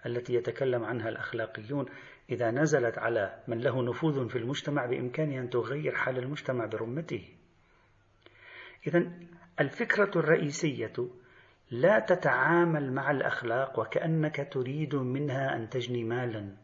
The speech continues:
أو أن تجني جاها، أو أن تحقق مكسب دنيوي.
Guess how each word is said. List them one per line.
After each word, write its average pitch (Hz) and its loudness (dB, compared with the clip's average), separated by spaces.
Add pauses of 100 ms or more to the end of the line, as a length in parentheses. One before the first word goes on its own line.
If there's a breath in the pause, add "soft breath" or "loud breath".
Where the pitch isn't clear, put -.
(760 soft breath)
أو 123 4
أن 113 -4
تجني 120 -2
جاها، 110 -2 (640 soft breath)
أو - 0
أن - -4
تحقق - -2
مكسب 110 -4
دنيوي. 113 -4